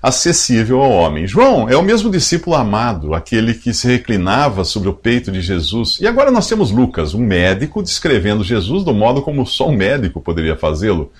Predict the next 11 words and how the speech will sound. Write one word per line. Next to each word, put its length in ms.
como 380
um 100
ser 300
humano. 420
Nesse 280
evangelho, 580
a 60
genealogia 600
começa 460
em 20
Adão 460